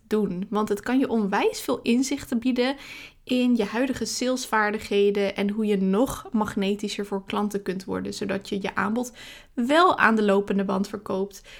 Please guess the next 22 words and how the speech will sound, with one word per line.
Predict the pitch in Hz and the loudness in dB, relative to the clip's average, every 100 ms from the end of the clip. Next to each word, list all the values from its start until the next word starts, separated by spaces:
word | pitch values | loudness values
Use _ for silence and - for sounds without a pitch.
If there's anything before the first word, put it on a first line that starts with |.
| - | -18
zodat | - 233 233 | -2 0 0
het | 240 | 0
ondernemerschap | - 240 226 247 269 269 - 262 | 0 0 2 4 2 2 -2 -2
een | 262 | -2
stuk | 247 - - 269 320 - | -4 -8 -4 -2 -2 2
makkelijker | 233 247 247 240 240 220 | 2 2 -2 -4 -2 0
wordt, | 208 220 220 - - - - | 0 -2 -6 -16 -18 -20 -20
zodat | - 226 226 | -4 0 0
je | 214 | 2
meer | 196 208 269 302 | 4 4 4 2
grip | - 254 254 | 0 -2 -2
krijgt | - 220 - | -4 -4 -4
op | 240 - | -6 -4
je | 214 | -2
klantenstroom | 220 226 226 - 202 202 - - | 0 0 -2 -2 0 0 -2 0
en | 233 277 | 2 2
zodat | 233 202 202 - | 2 2 0 0
je | 220 | -2
naar | 202 185 202 | -2 -4 -4
dat | 208 208 | -4 0
nieuwe | 196 214 214 | 2 0 2
omzetniveau | 254 262 196 190 208 202 165 185 | 2 4 2 0 0 0 -4 -4